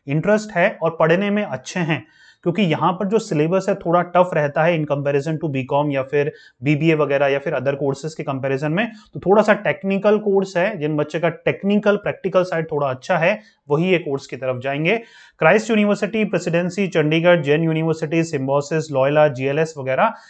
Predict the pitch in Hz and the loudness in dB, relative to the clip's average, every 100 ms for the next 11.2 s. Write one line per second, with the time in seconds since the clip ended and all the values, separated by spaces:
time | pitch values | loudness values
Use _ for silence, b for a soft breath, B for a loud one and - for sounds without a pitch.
0 | B 160 - 180 214 240 151 - 165 156 | B -6 2 4 6 4 0 -4 -2 -2
1 | 156 185 185 170 165 143 127 147 160 139 | -4 -4 -4 0 0 -2 -6 -4 -2 -2
2 | 123 - 123 135 170 180 B B 139 151 | -2 -10 -6 -2 -2 -4 B B -4 -2
3 | 170 147 139 131 135 147 156 151 139 - | 0 0 -2 -4 -4 -4 -2 -2 -2 -4
4 | 151 147 151 139 135 139 139 135 143 147 | -4 0 0 0 -2 -2 -2 0 0 -2
5 | 143 139 143 170 B B B 135 135 131 | -2 0 0 0 B B B -2 0 -2
6 | 165 160 160 156 147 143 139 139 143 135 | -2 -2 -2 -2 -2 -4 -6 -6 -6 -2
7 | 147 156 156 151 - - - 175 180 170 | -2 -2 -2 -2 -4 -6 0 2 4 2
8 | 220 190 185 196 170 156 160 180 175 160 | 0 0 0 0 2 2 4 0 0 -4
9 | 143 143 135 156 135 123 127 147 127 123 | -4 -6 -8 -6 -6 -8 -6 -6 -6 -8
10 | 139 131 131 127 131 151 147 139 143 - | -10 -10 -10 -10 -8 -8 -6 -6 -8 -8
11 | 160 185 | -4 -4